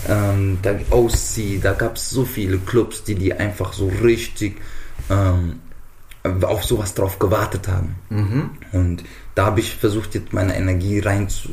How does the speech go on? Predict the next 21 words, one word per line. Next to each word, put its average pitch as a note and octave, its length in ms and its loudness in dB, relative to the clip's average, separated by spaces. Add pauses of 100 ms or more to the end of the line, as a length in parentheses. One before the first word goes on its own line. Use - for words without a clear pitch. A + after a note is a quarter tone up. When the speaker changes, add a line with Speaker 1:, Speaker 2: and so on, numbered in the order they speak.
(120)
Speaker 1:
reinzubringen, F2 840 -2 (320)
dass F#2 220 -2
mich F#2 280 0
Leute G2 360 2
mehr F#2+ 360 0
näher G#2 240 0
kennen, F#2+ 480 0 (500)
Speaker 2:
Mhm. C3+ 80 0
Speaker 1:
so G2 200 2
näher G2 240 2
kennen, G#2 720 0 (280)
wie G2+ 220 -2
ich G2 140 -6
tanze, A#2 500 0 (240)
was F#2 180 0
ich - 420 0
halt - 480 -2
mir F#2+ 180 2
selbst A2+ 300 4
beigebracht - 560 0
habe. - 160 -6